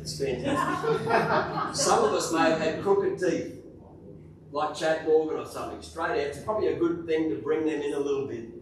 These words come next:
Um, we're adjusting our physical feature. Some of us may even have had a nose job, we've got to fight at school, got it straightened out, that's cool, it's great. We know that's acceptable, it's good. Some of us might have got a nip or a tuck, or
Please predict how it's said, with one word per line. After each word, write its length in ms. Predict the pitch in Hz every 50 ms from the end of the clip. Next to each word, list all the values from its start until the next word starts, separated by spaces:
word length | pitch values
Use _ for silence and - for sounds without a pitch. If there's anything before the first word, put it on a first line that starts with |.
| - - - - - - - -
Um, 400 | - 131 135 131 131 127 127 - - - - - -
we're 300 | 147 160 156 156 147 -
adjusting 680 | 147 156 156 151 151 - - 165 151 147 143 143 143 139 139
our 160 | 135 139 -
physical 560 | - 147 135 - - - - 135 127 123 -
feature. 540 | - 123 123 120 - - 135 123 - - - - - - - -
Some 280 | - - 165 170 170 170
of 60 | 165
us 160 | - - 160
may 280 | 160 156 156 156 151 151
even 120 | 151 151
have 160 | 147 147 147
had 100 | 143 139
a 20 | 143
nose 380 | 151 156 156 156 151 - -
job, 240 | 160 156 156 151 139
we've 80 | 139 147
got 100 | 147 139
to 60 | 135
fight 320 | - 143 143 151 151 -
at 80 | 147 -
school, 720 | - - - 160 160 156 156 160 156 156 - - - - - - - -
got 160 | 170 165 165 165 165
it 20 |
straightened 540 | - - - 165 - - 135 - 123 123 123
out, 160 | 127 127 -
that's 280 | - 131 - - - 123
cool, 220 | 120 117 117 117
it's 120 | 117 - -
great. 240 | 131 127 127 127 127
We 60 | 135
know 160 | 143 151 151
that's 340 | 151 160 160 160 156 - 175
acceptable, 580 | - - - 160 156 160 156 139 131 117 - -
it's 180 | - - -
good. 320 | 143 147 139 - - - - - - - - - - - - - - - - - - -
Some 220 | - - 165 160
of 60 | 156
us 180 | 160 156 - 156
might 160 | 151 156 156
have 80 | 151 160
got 200 | 151 143 139 127
a 40 |
nip 220 | 139 147 151 - -
or 200 | 147 139 139 139
a 40 | -
tuck, 440 | - 135 139 139 139 139 - - - - - - - - - - -
or 480 | - - 120 120 117 110 - - -